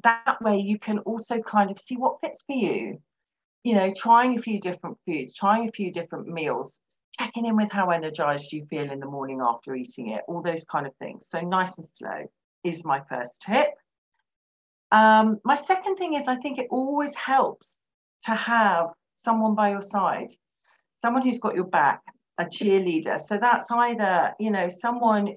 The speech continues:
who is your mate, who you hook up with to do your movement practice, you know, it's just this motivation thing.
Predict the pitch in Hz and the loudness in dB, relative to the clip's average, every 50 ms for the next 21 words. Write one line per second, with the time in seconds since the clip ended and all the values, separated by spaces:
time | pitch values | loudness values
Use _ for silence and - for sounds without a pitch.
0 | - - 208 196 190 185 180 175 175 175 175 - - _ _ _ _ _ _ _ | -8 -4 -2 0 0 2 2 0 0 -2 -6 -12 -18 _ _ _ _ _ _ _
1 | - 208 202 180 180 196 180 170 170 185 202 220 233 233 226 226 - - - - | 0 0 0 0 0 -2 -2 -2 -2 2 2 2 2 2 0 -2 -4 -6 -8 -6
2 | 208 196 196 185 180 180 185 175 170 170 170 165 165 165 151 - _ _ _ _ | -4 -4 -4 -4 -6 -4 -4 -2 -2 -2 -4 -4 -6 -8 -8 -10 _ _ _ _
3 | _ _ _ _ _ _ _ - - - 214 - - 202 180 - - 196 185 185 | _ _ _ _ _ _ _ -10 -4 -4 -4 0 2 2 2 2 2 0 -2 -2
4 | 180 - - - 170 - - 185 185 180 165 165 160 160 160 156 156 - - 180 | -4 -6 -12 -16 -12 -6 -4 -4 -2 -2 -2 0 0 2 2 0 0 -2 -4 -4
5 | 180 185 185 202 - 202 208 220 220 - - 240 220 - - - - 247 240 240 | -2 -2 -2 -2 2 2 2 2 2 2 2 2 2 2 -2 -4 -2 -2 -2 0
6 | 240 247 247 247 - - - 214 202 214 220 226 233 233 226 226 - - 220 220 | 0 0 -2 -2 -8 -8 -2 2 4 6 6 6 4 2 0 -2 -4 -6 -8 -8
7 | - 202 - - 202 202 202 202 202 - 185 - 185 196 202 - - 208 202 - | -8 -10 -6 -2 0 0 0 0 -2 -4 -2 -2 0 0 0 -2 -4 -6 -6 -2
8 | 214 208 208 208 208 220 | 0 0 2 2 0 0